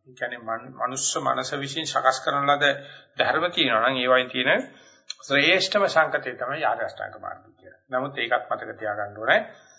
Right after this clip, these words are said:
මේ ගහක පළව ගන්න ගෙඩියක් එහෙම නෙවෙයි. ස්වභාවික සංසිද්ධියක් නෙවෙයි. ඒක සරුවච්චන් වහන්සේ අනිකුත්,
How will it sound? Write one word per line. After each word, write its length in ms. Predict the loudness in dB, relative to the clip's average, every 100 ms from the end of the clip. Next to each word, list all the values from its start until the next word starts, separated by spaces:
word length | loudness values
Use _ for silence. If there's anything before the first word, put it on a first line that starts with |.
| _ _ _
මේ 120 | -18 -2
ගහක 280 | 0 0 2
පළව 300 | 2 4 4
ගන්න 300 | 4 2 0 -2 -4 -14 _ _
ගෙඩියක් 420 | -10 0 2 2
එහෙම 200 | -4 -4
නෙවෙයි. 280 | -4 -8 -14 _ _ _ -16
ස්වභාවික 600 | -8 -2 2 4 2 -2
සංසිද්ධියක් 680 | 0 2 0 -4 -4 -2 -2
නෙවෙයි. 240 | -4 -16 -18 _ _ -20 _
ඒක 160 | -12
සරුවච්චන් 540 | -4 -2 -2 -2 -2 0
වහන්සේ 420 | 0 0 -4 -4 -6 -14 _ _ _ _ -20 -20 -20 _ _
අනිකුත්, 460 | 0 0 0 -2